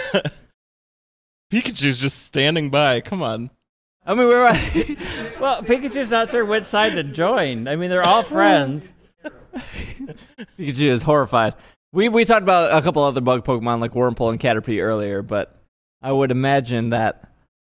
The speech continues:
Speaker 3: a lot of the bug Pokemon are not in a good position in the Pokemon world.
Speaker 2: Yeah. It's not looking, not looking too good for them.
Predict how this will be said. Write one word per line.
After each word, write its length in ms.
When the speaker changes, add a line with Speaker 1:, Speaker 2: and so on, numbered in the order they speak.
Speaker 3:
a 80
lot 240
of 80
the 80
bug 300
Pokemon 400
are 160
not 260
in 120
a 40
good 420
position 520
in 80
the 80
Pokemon 460
world. 260
Speaker 2:
Yeah. 240
It's 800
not 180
looking, 420
not 200
looking 200
too 140
good 240
for 100
them. 240